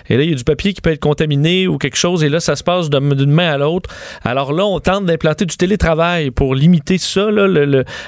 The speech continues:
euh, pour protéger les gens. Alors, euh, ce serait, euh, c'est, du moins, c'est le premier médecin, euh, qui décède au Québec soupçonné d'être lié à la covid dix-neuf. Alors, évidemment, ça va, euh,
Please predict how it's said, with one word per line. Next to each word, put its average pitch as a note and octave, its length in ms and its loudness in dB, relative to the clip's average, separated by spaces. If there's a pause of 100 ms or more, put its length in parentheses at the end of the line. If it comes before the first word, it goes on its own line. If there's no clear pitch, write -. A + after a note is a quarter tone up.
(120)
euh, B2 140 -2
pour B2+ 160 -4
protéger D#3 540 0
les D3 200 -2
gens. C3 260 -2 (320)
Alors, A2 420 -4
euh, A2+ 60 -4
ce A2+ 140 -4
serait, D3 300 0
euh, B2 220 2
c'est, C3+ 220 -2
du C3+ 100 2
moins, F#3+ 120 4
c'est - 120 -2
le G#3+ 60 -2
premier F#3 260 -4
médecin, F3 500 -4 (100)
euh, A#2 840 4
qui - 140 -4
décède D3+ 320 0
au C#3 40 -4
Québec C3+ 320 -2
soupçonné D3 480 -2 (380)
d'être B2+ 280 2
lié D3 160 4
à C#3 80 0
la A#2+ 100 0
covid A#2+ 300 0
dix-neuf. B2 560 0
Alors, A#2 220 2
évidemment, A#2+ 340 0
ça C#3+ 140 -2
va, A#2 120 2
euh, A2+ 320 2